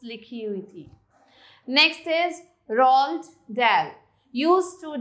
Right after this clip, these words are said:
dream of inventing a new chocolate bar। इन्होंने सोचा था कि ये एक ऐसा चॉकलेट, एक नए तरीके का चॉकलेट बार इन्वेंट करेंगे। This inspired him to write the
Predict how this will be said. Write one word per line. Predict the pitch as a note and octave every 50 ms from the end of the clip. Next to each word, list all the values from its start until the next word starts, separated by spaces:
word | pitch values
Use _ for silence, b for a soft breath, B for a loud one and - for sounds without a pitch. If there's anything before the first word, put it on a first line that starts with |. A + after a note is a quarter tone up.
| A#3 - - _ _ _ _ G#3+
dream | G3+ G#3 B3+ D4+ D#4 D#4 E4 F4+ D4+ -
of | C4+ B3+ B3 B3 B3+ C4 C4 C4 - B3
inventing | B3 A#3+ B3 C4 C4 C4 C4 D4+ C#4+ C#4
a | C4+ B3+ A#3+
new | A3+ A#3 B3 C#4 D4 D#4 D4+ -
chocolate | D#4+ D4+ C4+ C4 - - B3+ A#3+ A3 G3
bar। | G#3 G3 F3 F3 E3+ F3
इन्होंने | A3+ A#3 B3+ C4 C4 C4 C#4+ D#4 F4+
सोचा | F4 - D4+ B3 A#3+ B3 C4 B3+
था | B3+ C4 B3+ B3+
कि | C4 C4 C4 C4 B3+ A#3+ A#3+ A#3+
ये | B3 B3+ G#3 F3 G3+ B3+ C#4
एक | C#4+ C4+ - A#3+ A#3+
ऐसा | A#3+ A#3+ B3 C#4+ C#4+
चॉकलेट, | C#4 C#4+ B3+ B3 B3+ C4 C4+ C4+ C4+ -
एक | A#3+ A#3 A#3+
नए | B3 A#3 A#3+ A#3+ A#3 A#3
तरीके | A#3 A3+ A3 A3 A#3+
का | A#3 B3
चॉकलेट | A#3+ B3 A3+ A#3 A#3 A3 G3+ G#3
बार | A3 A#3+ A#3
इन्वेंट | A3 G3 F#3+ F#3+ G#3 A3+ B3+ C4+ C4 -
करेंगे। | C#4+ C4+ C#4 C4+ C#4 D4 D#4+ F#4+ F4+ - _ _ _ _ _ _ _ _ -
This | G#3+ G#3 D#4+ F#4 A4+ A4 - - F4
inspired | E4 D#4+ D#4 - - E4 D4+ D4+ D4+ C#4+ C#4 C4+
him | C4+ C4+ C4+ C4+ C4+
to | C#4 B3 A3
write | A3+ A3+ A#3 B3 B3+ A#3 G#3 A3+
the | A3+